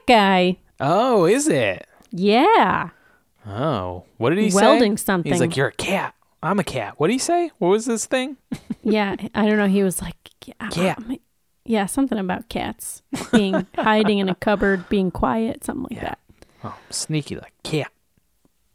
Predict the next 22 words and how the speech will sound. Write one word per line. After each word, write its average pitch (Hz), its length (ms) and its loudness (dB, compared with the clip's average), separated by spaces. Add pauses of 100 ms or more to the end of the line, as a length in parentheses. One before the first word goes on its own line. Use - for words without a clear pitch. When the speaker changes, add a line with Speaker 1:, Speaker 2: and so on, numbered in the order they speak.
Speaker 1:
Um, 208 720 2
yeah, 220 280 4
so 226 500 4
there's 214 280 2
lots 233 340 0
of 330 60 -4
construction 226 680 0
noises 180 420 0
happening, 185 680 0
but - 200 2
as 185 200 0
Glory 285 480 2
walks 240 420 2
through 226 200 0
the 214 100 -2
scene 214 340 0
with 175 220 -6
Dawn 208 420 2
and 185 220 0
her 180 80 0
monk 214 320 2
minions, 196 440 -2